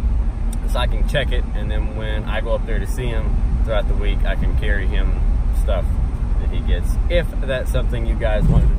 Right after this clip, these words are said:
do. If not, you can just leave a comment down below, and we would just appreciate it greatly. Thank you all for watching and supporting this channel over this, oh, there's an ambulance now.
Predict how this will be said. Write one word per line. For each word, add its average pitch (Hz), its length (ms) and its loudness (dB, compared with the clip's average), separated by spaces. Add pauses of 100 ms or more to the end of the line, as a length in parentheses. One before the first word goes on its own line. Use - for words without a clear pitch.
do. 151 60 0
If - 140 -2
not, 143 220 -2
you 131 80 -4
can - 140 -2
just - 160 -4
leave 135 120 -4
a 135 60 -4
comment 139 340 -2
down 156 180 0
below, 147 340 -2 (680)
and - 300 -2
we - 100 -2
would - 160 -2
just - 160 0 (280)
appreciate - 460 -2
it 113 60 -4
greatly. 110 360 -4 (120)
Thank - 200 0
you 123 80 2
all 123 80 2
for - 120 -2
watching 110 440 0
and - 200 0
supporting - 380 -2
this - 160 2
channel 101 280 0
over 98 160 0
this, - 160 2 (320)
oh, - 100 0 (140)
there's - 200 -4
an - 80 0
ambulance 135 400 0
now. - 260 0